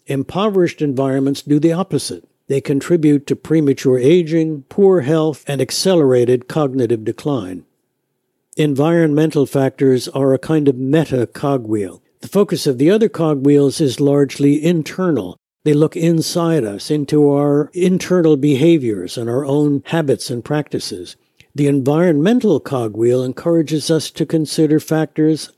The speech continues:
outside ourselves, beyond our skin,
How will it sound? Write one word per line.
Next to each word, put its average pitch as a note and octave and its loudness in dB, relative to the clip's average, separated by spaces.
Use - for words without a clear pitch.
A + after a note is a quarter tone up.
outside F3+ -2
ourselves, G2+ -12
beyond E3+ 2
our C3+ 2
skin, A2 -4